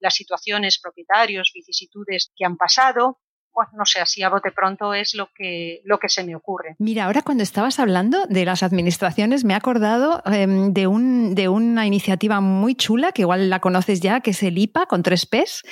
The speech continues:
Speaker 2: el Instituto
Speaker 1: Sí,
Speaker 2: de Políticas
Speaker 1: sí.
Speaker 2: Públicas de Protección Animal, que es precisamente un lugar en donde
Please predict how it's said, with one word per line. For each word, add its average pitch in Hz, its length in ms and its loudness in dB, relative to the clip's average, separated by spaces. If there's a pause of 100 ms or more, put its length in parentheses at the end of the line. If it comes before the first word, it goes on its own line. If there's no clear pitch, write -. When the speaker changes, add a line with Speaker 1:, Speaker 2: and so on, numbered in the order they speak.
(260)
Speaker 2:
el 202 120 2
Instituto 214 460 0
Speaker 1:
Sí, 226 60 2
Speaker 2:
de 220 60 2
Políticas 214 520 0
Speaker 1:
sí. - 60 -14
Speaker 2:
Públicas 226 440 2
de 208 140 2
Protección 214 520 0
Animal, 208 460 2 (140)
que 185 240 4
es 208 180 -2 (160)
precisamente 220 800 2
un 208 180 2
lugar 208 480 0
en 185 200 2
donde 208 360 2